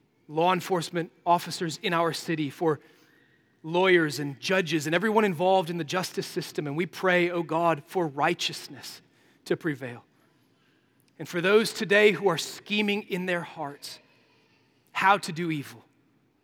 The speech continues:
prospering with no fear of God before them, we pray that you would call them to account until you find none. That you might be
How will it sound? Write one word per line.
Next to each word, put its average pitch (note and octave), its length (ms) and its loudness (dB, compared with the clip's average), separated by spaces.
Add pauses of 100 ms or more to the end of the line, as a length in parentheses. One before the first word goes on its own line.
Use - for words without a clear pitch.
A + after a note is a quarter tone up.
(120)
prospering D3+ 760 2 (440)
with D#3+ 120 -4
no G#3+ 160 8
fear A3+ 240 4
of E3+ 120 0
God E3 240 2
before D3 320 -10
them, C3 140 -12
we D#3 100 -4
pray F3 260 2
that F3 120 -2
you E3 80 -4
would D#3 140 -4
call D#3 220 -8
them D3+ 140 -4
to D#3 140 -8
account C#3+ 360 -8
until C#3+ 240 -8
you C#3 120 -8
find C3+ 340 -6
none. A#2+ 240 -8 (2500)
That C#3+ 200 -18
you E3+ 120 -6
might C#3+ 240 -4
be C#3 260 -8